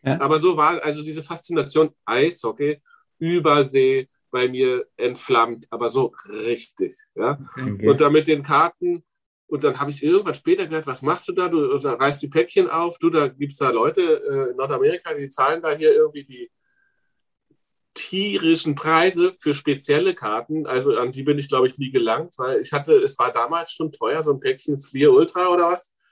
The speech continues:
Speaker 1: Mhm.
Speaker 2: Sieben D-Mark. Na ja.
Speaker 3: Ja, okay.
Speaker 2: Überlegt man sich als Schüler, ja, und sogar später noch als Student, und dann bin ich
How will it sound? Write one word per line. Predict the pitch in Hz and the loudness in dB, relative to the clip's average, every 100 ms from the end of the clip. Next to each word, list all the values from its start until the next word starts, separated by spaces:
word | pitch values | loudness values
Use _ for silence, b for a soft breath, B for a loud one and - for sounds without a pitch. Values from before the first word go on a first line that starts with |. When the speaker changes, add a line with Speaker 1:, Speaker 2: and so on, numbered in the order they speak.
| _ | _
Speaker 1:
Mhm. | 123 127 131 | -4 -4 -4
Speaker 2:
Sieben | 117 147 156 143 | -4 -2 0 2
D-Mark. | 135 147 160 175 233 - _ _ _ _ - | 4 4 4 2 0 -6 _ _ _ _ -14
Na | 117 113 113 | -8 -4 -2
ja. | 123 180 262 262 _ _ - | 0 0 0 -6 _ _ -10
Speaker 3:
Ja, | 98 | -6
okay. | 92 95 107 131 - _ | -4 0 -2 -2 -12 _
Speaker 2:
Überlegt | 156 180 190 480 - | -2 2 4 2 -2
man | 427 | -6
sich | 135 - | -8 -10
als | - - | -10 -8
Schüler, | - 135 127 113 - | -4 -2 -2 -4 -4
ja, | 151 190 | -4 -2
und | 139 139 | -2 0
sogar | 139 139 135 | 0 0 -2
später | - 156 | -2 0
noch | 147 139 | 0 -2
als | 123 | -6
Student, | - 135 165 165 | -4 -2 -2 -4
und | 160 | -6
dann | 156 180 | -4 -2
bin | 170 | -2
ich | 180 - | -4 -10